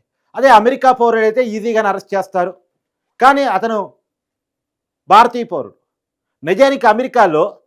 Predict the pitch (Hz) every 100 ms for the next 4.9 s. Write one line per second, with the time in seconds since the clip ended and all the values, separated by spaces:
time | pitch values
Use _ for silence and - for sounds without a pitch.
0 | _ _ 135 170 220 254 262 233 233 233
1 | 208 196 220 247 233 233 185 202 220 190
2 | 185 180 - 240 - _ _ 165 226 208
3 | 160 208 262 262 254 240 - _ _ _
4 | _ _ _ _ _ _ 202 262